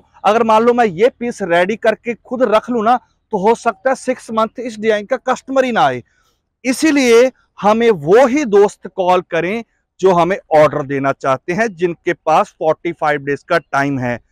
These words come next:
रेडी स्टॉक की demand के लिए please call ना करें, फ़ोर्टी फ़ाइव डेज का टाइम लगेगा। बुकिंग पे ही हम गाड़ी बना के देते हैं, बिना एडवांस के हम गाड़ी नहीं बना के देते। दोस्तों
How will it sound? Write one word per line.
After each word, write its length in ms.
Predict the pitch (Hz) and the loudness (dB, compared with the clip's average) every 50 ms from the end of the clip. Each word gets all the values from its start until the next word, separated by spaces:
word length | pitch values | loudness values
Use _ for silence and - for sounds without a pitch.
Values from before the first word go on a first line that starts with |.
| _ _ _ _ _ _ _ 117 | _ _ _ _ _ _ _ -12
रेडी 500 | 117 127 135 156 170 196 208 208 262 240 | -10 -6 -2 0 0 0 0 -2 -4 -6
स्टॉक 380 | - _ - 214 202 202 - | -6 _ 2 2 2 2 0
की 100 | - 202 | -4 -10
demand 380 | 190 165 170 160 156 151 151 147 | -6 -6 -4 -2 -2 -2 -2 -4
के 160 | - - 151 | -8 -10 -8
लिए 140 | 147 147 147 | -6 -6 -6
please 440 | 139 _ _ - 160 180 208 208 - | -8 _ _ -6 -4 -4 -4 -4 -6
call 300 | - - 147 139 135 127 | -2 0 2 2 2 0
ना 260 | 123 123 127 131 139 | -2 -2 -2 -2 -2
करें, 380 | - - 180 185 196 220 240 240 _ _ _ _ _ _ _ _ _ _ _ _ _ _ _ _ _ - | -2 -2 -2 -2 -2 -2 -6 -8 _ _ _ _ _ _ _ _ _ _ _ _ _ _ _ _ _ 0
फ़ोर्टी 280 | 208 233 233 - 277 | 0 0 0 0 -6
फ़ाइव 240 | 233 247 240 226 233 | -4 0 0 0 2
डेज 220 | 196 214 208 - | 2 0 -2 -2
का 160 | - - 190 160 | -2 -4 -4 -4
टाइम 420 | - _ - 143 151 156 170 180 | -6 _ -4 -4 -4 -4 -2 -2
लगेगा। 520 | 185 196 190 208 202 196 220 226 233 220 - _ _ - | -2 0 0 0 0 2 2 2 2 0 -4 _ _ -20
बुकिंग 500 | 131 123 - 233 240 - 294 294 294 247 | -10 -2 0 0 0 2 0 -2 -2 0
पे 180 | - 269 262 254 | 0 2 2 2
ही 120 | 226 233 | 2 0
हम 160 | 220 214 196 | -2 -4 -4
गाड़ी 280 | 156 151 156 160 175 175 | -2 0 0 0 0 -2
बना 240 | 156 160 160 156 156 | -4 -4 -2 -4 -4
के 160 | - - 156 | -4 -6 -10
देते 300 | 143 151 156 - 190 190 | -8 -10 -10 -8 -8 -6
हैं, 260 | 190 208 226 196 147 | -4 -4 -4 -4 -4
बिना 220 | 143 160 170 180 | -6 -2 0 0
एडवांस 320 | 170 156 147 143 143 143 - | 0 2 0 -2 -2 -4 -6
के 120 | - 156 | -8 -8
हम 80 | 143 143 | -8 -4
गाड़ी 240 | 135 131 131 147 202 | -2 -4 -2 -4 -6
नहीं 300 | 208 165 147 143 135 131 | -8 -10 -10 -10 -12 -12
बना 180 | 131 127 117 | -12 -12 -12
के 140 | - - 123 | -14 -16 -18
देते। 280 | 120 107 _ _ - 196 | -20 -20 _ _ 0 0
दोस्तों 380 | 220 - - 285 285 285 269 | 0 0 2 2 2 2 2